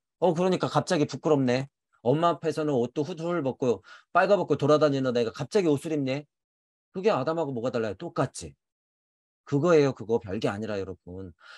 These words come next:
와, 아담의 선악관 사건, 뱀. 뱀의 속삭임이 뭐예요? 사춘기 온 거. <laughs> 뱀의 속삭임이 사춘기 온 게 뱀의 속삭임이에요. "너 좀 쪽팔리지? 창피하지?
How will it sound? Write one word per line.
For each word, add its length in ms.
와, 440
아담의 260
선악관 400
사건, 360
뱀. 360
뱀의 220
속삭임이 460
뭐예요? 400
사춘기 580
온 200
거. 260
<laughs> 200
뱀의 240
속삭임이 480
사춘기 440
온 80
게 120
뱀의 240
속삭임이에요. 680
"너 120
좀 220
쪽팔리지? 640
창피하지? 680